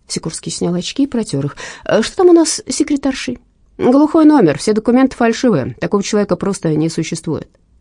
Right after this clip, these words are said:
«А лицо и отпечатки пальцев прогоняли через базу данных?» «Прогоняли, безрезультатно. Должно быть, она никогда не попадала в полицию».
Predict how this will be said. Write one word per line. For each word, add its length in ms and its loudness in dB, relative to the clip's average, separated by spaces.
«А 320 0
лицо 440 0
и 120 -4
отпечатки 460 -4
пальцев 400 -4
прогоняли 640 4
через 260 -4
базу 220 -4
данных?» 360 -10
«Прогоняли, 680 4
безрезультатно. 840 0
Должно 320 6
быть, 120 0
она 360 6
никогда 680 4
не 100 6
попадала 340 -2
в 80 -10
полицию». 440 -4